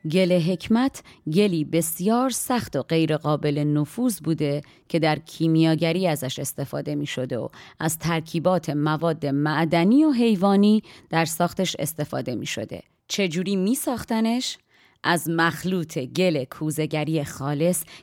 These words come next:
که با آب خمیر شده باشه تا خوب چسبنده بشه و بعد هم هموزنش پهن و موی حیوانی ریز ریز شده و مقدار مشخصی نمک بهش اضافه کرده باشن.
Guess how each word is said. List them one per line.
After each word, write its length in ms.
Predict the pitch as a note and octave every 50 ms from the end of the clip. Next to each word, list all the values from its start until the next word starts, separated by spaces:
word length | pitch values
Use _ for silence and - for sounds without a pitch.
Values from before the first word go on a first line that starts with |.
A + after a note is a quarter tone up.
| _
که 100 | - E3
با 220 | D#3 D#3+ C#3+ - -
آب 240 | - D#3+ D#3 D3 -
خمیر 400 | - - D3+ D3 D3+ E3 E3+ D#3+
شده 300 | - - D#3 C#3 C#3+ C#3
باشه 280 | - A#2+ B2 - C3
تا 200 | B2 - - D3+
خوب 280 | C#3 - - E3 D#3+ D#3+ D#3+
چسبنده 580 | - - C#3+ C3+ - - - C3+ B2+ C3 E3+
بشه 400 | F#3+ A3+ G#3 - - F3 D#3+ D#3+ D#3+ D#3+ - - - _
و 140 | - D#3 D#3 D#3 C#3
بعد 280 | E3 E3+ D#3+ D3 D#3
هم 220 | - - B2 C3+ C3
هموزنش 800 | A#2+ D3 D3+ D3+ D3 C#3 D3 E3+ G#3 G3+ G#3+ A#3+ B3 B3 - - - - - - _ _
پهن 460 | - - D#3+ D#3+ D#3+ F#3+ A3+ B3 C#4 C4+ - - - - -
و 160 | D3+ E3 E3
موی 340 | E3 E3+ F#3+ A3 G#3 D3 D3+
حیوانی 680 | C#3+ C#3+ D#3 E3 D#3 D3+ D#3 D3+ D3+ D#3 F3+ F3 E3 D3+
ریز 400 | C#3 C#3+ D3 C#3+ C#3+ C3 B2 B2+
ریز 220 | C#3+ C#3+ D3 -
شده 440 | - - - E3 D#3 D#3 G3 B3 C#4 - - - - -
و 100 | - E3+
مقدار 560 | E3+ E3+ D#3+ D#3+ D3+ D#3 B2+ E3 E3+ E3 D3+ C#3
مشخصی 680 | C#3+ D3 D3 - - D#3 D#3 - G#3 B3+ B3+ - D#4 D4
نمک 680 | C#4 C4 A#3 G#3 G3+ F#3 G3+ G3 E3 D#3+ - - - _ _ _ _
بهش 280 | - D#3+ E3+ D#3 -
اضافه 380 | - F3 D3 D3 C#3+ C#3 - D3
کرده 360 | D3 - D3 C#3 C3 C3+ C3
باشن. 440 | A2+ A#2+ B2 - - C#3 A#2 F#2+ D2+